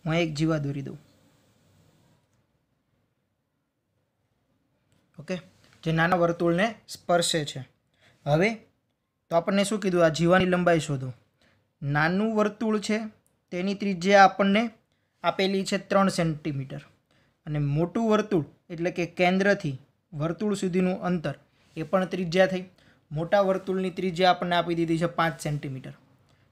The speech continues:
આ ત્રણ, આ પાંચ. તો એનો મતલબ આ કાટખૂણો થાય. નાના વર્તુળ માટે જુઓ, નાના વર્તુળ માટે આ સ્પર્શક થયો, બરાબર છે? સ્પર્શક થયો તો તે ત્રિજ્યાને લંબ હોય, બરાબર? તો આનું માપ આપ્યું છે, આનું માપ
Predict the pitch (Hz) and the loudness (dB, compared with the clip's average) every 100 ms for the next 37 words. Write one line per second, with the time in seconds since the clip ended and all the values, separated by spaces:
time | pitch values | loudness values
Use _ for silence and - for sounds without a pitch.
0 | - 156 156 - 180 208 214 - _ _ | -8 -6 -4 0 2 2 -2 -16 _ _
1 | 180 175 - 185 147 - _ _ _ - | -2 -2 4 2 2 -8 _ _ _ -4
2 | 165 175 180 175 185 160 160 175 175 - | 0 0 0 0 2 2 4 4 4 4
3 | 190 190 220 190 180 196 190 190 196 190 | 0 2 0 2 4 4 4 2 2 2
4 | 185 196 175 156 135 165 156 170 190 180 | 2 2 0 -2 -4 -4 0 2 2 2
5 | 185 185 175 170 185 175 - 185 180 190 | 0 0 0 2 2 2 0 0 0 -4
6 | - 185 208 - _ _ _ _ _ _ | -2 -4 -4 -12 _ _ _ _ _ _
7 | _ _ _ _ - 156 208 202 151 - | _ _ _ _ -2 0 2 0 -4 -14
8 | _ _ - 170 202 196 196 196 190 175 | _ _ -4 -2 0 0 2 0 0 -4
9 | 165 175 170 185 190 190 196 190 175 202 | -2 -2 2 4 4 4 4 4 2 0
10 | - _ _ _ _ _ - 160 214 185 | -6 _ _ _ _ _ -10 -4 -2 -4
11 | - _ - 160 180 196 196 202 202 208 | -10 _ -8 -4 -2 0 2 4 2 -2
12 | 208 185 185 190 190 | -2 0 2 0 0